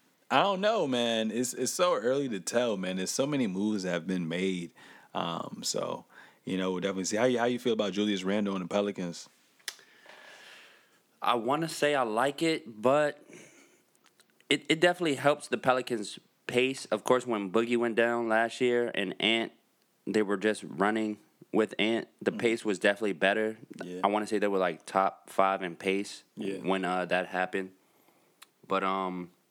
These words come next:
Speaker 2: I think, what did he take, a two-year deal?
Speaker 1: Yeah,
Speaker 2: Yeah.
Speaker 1: two-year. I think he making, like, seven, eight mil a year.
Speaker 2: I think this is another
Speaker 1: Two-year, eighteen mil, I think.
Speaker 2: I think this is another contract for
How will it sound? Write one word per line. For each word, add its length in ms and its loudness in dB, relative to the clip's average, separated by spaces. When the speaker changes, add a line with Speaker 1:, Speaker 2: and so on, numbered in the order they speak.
Speaker 2:
I 80 0
think, 380 -2
what 120 2
did 120 2
he 60 -6
take, 220 -4
a 100 -4
two-year 340 2
deal? 260 -4
Speaker 1:
Yeah, 120 -12
Speaker 2:
Yeah. 80 -12
Speaker 1:
two-year. 920 -2
I 40 -8
think 260 -6
he 140 -8
making, 260 -8
like, 220 -10
seven, 300 -6
eight 140 -8
mil 180 -12
a 40 -12
year. 340 -12
Speaker 2:
I 80 0
think 260 0
this 140 0
is 160 -2
another 760 0
Speaker 1:
Two-year, 200 -4
eighteen 340 -8
mil, 100 -12
I 60 -16
think. 340 -18
Speaker 2:
I 60 2
think 200 0
this 140 -2
is 100 -4
another 300 0
contract 640 0
for 500 0